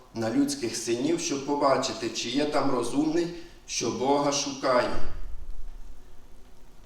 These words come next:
І насправді такі слова, що Бог називає розумним того, хто шукає Бога.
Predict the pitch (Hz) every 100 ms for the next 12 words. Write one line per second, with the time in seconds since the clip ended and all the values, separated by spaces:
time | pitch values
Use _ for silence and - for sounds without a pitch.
0 | - - - - 113 123 123 131 - 151
1 | 143 - 117 - - - - - 120 120
2 | 127 - 127 123 139 143 143 - - -
3 | - - - - - - - 127 113 139
4 | 135 - 127 110 120 127 131 127 123 117
5 | 147 196 151 - - - - - 135 143
6 | 151 - 139 - 117 120 123 120 - -
7 | -